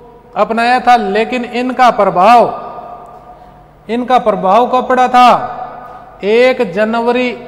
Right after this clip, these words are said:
उन्नीस सौ अड़तालीस। प्रभाव,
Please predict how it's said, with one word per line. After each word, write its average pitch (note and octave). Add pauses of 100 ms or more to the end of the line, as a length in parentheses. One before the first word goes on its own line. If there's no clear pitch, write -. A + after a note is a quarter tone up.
(440)
उन्नीस A#3
सौ B3
अड़तालीस। A3+
प्रभाव, F#3+